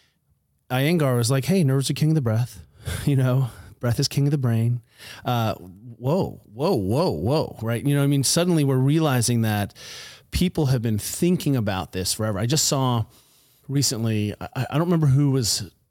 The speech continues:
saying, someone was like, "When do we think we became culturally aware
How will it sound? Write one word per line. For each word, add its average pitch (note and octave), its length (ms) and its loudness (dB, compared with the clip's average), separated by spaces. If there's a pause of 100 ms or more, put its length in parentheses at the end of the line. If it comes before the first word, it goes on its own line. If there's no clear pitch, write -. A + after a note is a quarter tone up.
saying, A#2 680 0 (540)
someone D#3+ 280 2
was C#3 140 0
like, A#2 200 0
"When E3+ 300 2
do E3+ 100 2
we D3+ 120 4
think C3 260 0
we B2 60 0
became G#2+ 600 -2
culturally A2 580 -2
aware G2 480 -2